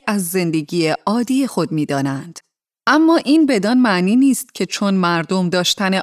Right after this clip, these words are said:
آب سالم را بدیهی فرض می کنند،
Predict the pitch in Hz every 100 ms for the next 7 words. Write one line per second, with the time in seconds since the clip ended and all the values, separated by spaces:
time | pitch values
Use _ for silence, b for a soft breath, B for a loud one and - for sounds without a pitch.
0 | - 226 269 277 - 233 190 190 175 175
1 | 156 180 180 175 180 - 175 165 - 175
2 | - 180 175 170